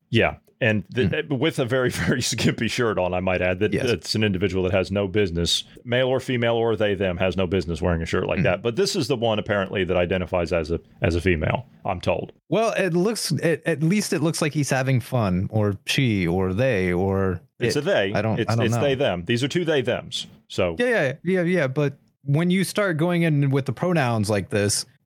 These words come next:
Speaker 2: the pronouns mean nothing anymore. If, if you're gonna say that, uh, as an example, um, you're a dude and you're saying you're a she,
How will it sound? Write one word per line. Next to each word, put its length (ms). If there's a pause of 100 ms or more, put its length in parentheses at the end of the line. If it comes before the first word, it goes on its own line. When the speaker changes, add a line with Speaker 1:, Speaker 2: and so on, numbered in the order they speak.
Speaker 2:
the 80
pronouns 380
mean 220
nothing 340
anymore. 520
If, 120
if 220
you're 160
gonna 260
say 420
that, 400 (220)
uh, 160 (500)
as 140
an 80
example, 500 (220)
um, 240
you're 180
a 40
dude 420 (220)
and 180
you're 80
saying 320
you're 140
a 60
she, 480